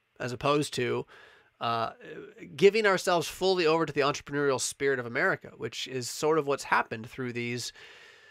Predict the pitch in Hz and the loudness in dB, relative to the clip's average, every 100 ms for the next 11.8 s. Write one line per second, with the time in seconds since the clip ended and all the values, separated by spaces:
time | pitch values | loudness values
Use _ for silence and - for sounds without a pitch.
0 | - - _ - 117 104 95 95 95 98 | -20 -20 _ -6 -4 -4 -10 -14 -12 -12
1 | - - - - - _ _ _ _ - | -14 -20 -20 -20 -20 _ _ _ _ -12
2 | - - 135 - - 131 123 123 123 123 | -2 2 2 2 0 0 0 -2 -2 -4
3 | 127 - 127 127 120 - _ _ 123 139 | -2 -2 -4 -4 -4 -8 _ _ -6 -2
4 | 143 131 131 175 - 101 - _ _ _ | -2 -2 -2 -4 -4 -12 -14 _ _ _
5 | _ _ - 113 113 107 - 117 165 160 | _ _ -18 -14 -12 -10 -4 0 2 0
6 | - 120 - 135 143 139 139 147 - 185 | -2 -6 0 0 0 -4 -4 -8 0 0
7 | 208 180 135 127 131 135 135 185 - 135 | 4 2 2 0 0 -2 0 0 0 0
8 | 190 - 165 135 135 147 175 160 123 160 | 0 0 -8 -6 0 0 0 -4 -6 -2
9 | 214 226 - - 160 165 175 165 156 151 | -2 -2 -6 -2 -2 0 0 2 4 4
10 | 185 170 165 156 170 262 _ - - - | 2 0 0 0 -2 -2 _ -20 -20 -20
11 | _ _ _ 139 143 147 170 214 | _ _ _ -2 2 6 6 6